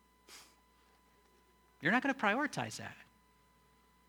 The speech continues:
And if you don't wanna be like Jesus this morning, you have to examine yourself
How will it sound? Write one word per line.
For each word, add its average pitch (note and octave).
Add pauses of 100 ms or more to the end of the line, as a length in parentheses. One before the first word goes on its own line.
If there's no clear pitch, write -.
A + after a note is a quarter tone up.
(760)
And E3+
if E3+
you F#3+
don't A3
wanna G#3+
be F#3+
like E3+
Jesus D#3+
this -
morning, C#3
you D3+
have F#3
to F#3+
examine D#3+
yourself A#2+